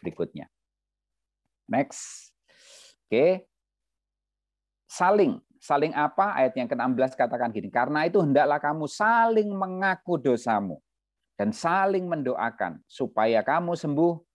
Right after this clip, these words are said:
Doa orang yang benar bila dengan yakin didoakan sangat besar kuasanya." Saya percaya mungkin ayat ini akan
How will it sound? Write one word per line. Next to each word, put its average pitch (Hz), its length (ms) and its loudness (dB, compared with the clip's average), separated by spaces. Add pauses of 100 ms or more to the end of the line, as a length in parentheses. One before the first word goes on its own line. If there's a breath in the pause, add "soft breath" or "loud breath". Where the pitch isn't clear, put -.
(220)
Doa 123 320 4
orang 139 240 2
yang 135 160 -2
benar 147 320 -2
bila 110 160 -2
dengan 98 320 -4
yakin 165 320 0
didoakan 123 500 0
sangat 135 480 -2
besar 98 400 -4
kuasanya." 85 640 -10 (720)
Saya 92 160 0
percaya 113 320 2
mungkin 113 480 4
ayat 101 320 2
ini 110 240 2
akan 107 320 -2